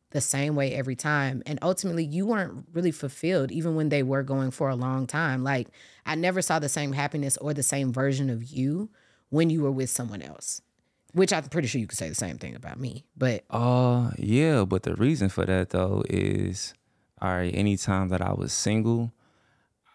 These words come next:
Speaker 2: I would build habits about, uh, really build better self-care habits, getting closer to myself. The me-, the immediate time I get with somebody else,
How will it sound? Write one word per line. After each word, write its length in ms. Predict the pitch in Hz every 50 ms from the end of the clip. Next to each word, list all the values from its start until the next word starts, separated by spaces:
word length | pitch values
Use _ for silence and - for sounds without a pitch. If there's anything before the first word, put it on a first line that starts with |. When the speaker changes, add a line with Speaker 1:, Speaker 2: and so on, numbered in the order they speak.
| _ -
Speaker 2:
I 60 | 95
would 200 | 87 87 85 85
build 240 | 87 95 95 95 90
habits 500 | 92 98 95 92 92 92 95 92 - -
about, 600 | 85 82 85 82 90 87 87 92 90 90 90 - - _ _ _ _ _ _ _ _ -
uh, 340 | 90 90 90 87 87 85 - - -
really 220 | 95 127 180 170
build 420 | 107 92 104 104 104 98 95 85
better 280 | - 95 98 98 92 92
self-care 540 | 90 - - 98 95 - - - 98 98 95
habits, 540 | 92 85 85 90 98 - - - - - - - -
getting 200 | 95 92 90 87
closer 380 | - - - 95 98 - - 90
to 160 | - 101 98
myself. 600 | 101 98 98 98 - 104 104 104 107 113 - - _ _ - - _ _ _ _ _ -
The 340 | 87 87 85 85 87 90 87
me-, 280 | 90 87 95 - - -
the 220 | - 92 90 87 87
immediate 500 | 87 87 95 98 98 98 92 92 92 -
time 320 | - 95 92 95 95 95
I 140 | 87 87 85
get 240 | 82 90 92 - -
with 160 | - - -
somebody 480 | - 92 92 92 92 92 92 90 92 92
else, 380 | 95 104 107 110 - - -